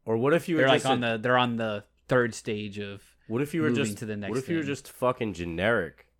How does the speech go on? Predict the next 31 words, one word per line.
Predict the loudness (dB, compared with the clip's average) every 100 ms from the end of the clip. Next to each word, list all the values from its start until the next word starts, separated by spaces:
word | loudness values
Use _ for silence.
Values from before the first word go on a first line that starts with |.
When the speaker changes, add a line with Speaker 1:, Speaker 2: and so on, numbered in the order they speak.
| _
Speaker 1:
and | -12 -10
just | -10 -12
came | -8 -6 -4 -2
back | -2 -4 -6 _ _ _ _ _ _ _ _ _ _ _ _ _ _ _ _ _ _
just | -18 -16 -2
here | 2 2 0
all | -2
the | -6
time? | -6 -6 -6
<laughs> | -8
You |
just | -6 0
kept | 2 2
coming | 0 -4 -4
back | -6 -6
here. | -6 -6 -8 -12 _ -20 -14
Nothing | 2 2 2
special, | -4 0 4 4 6 4 6
nothing | 4 4 0 2
bad, | 4 6 6 4
nothing | 2 2 -2 2
good, | 4 6 6 6
nothing | 2 0 -2
worse. | 0 2 2 -2 -10 -18 _ _
Speaker 2:
My | 0
theory, | 2 6 8 8 6
though, | 4 2 0
for | 0 2
this | 2 0 -4
was | -8 -4
that, | -4 -4 -8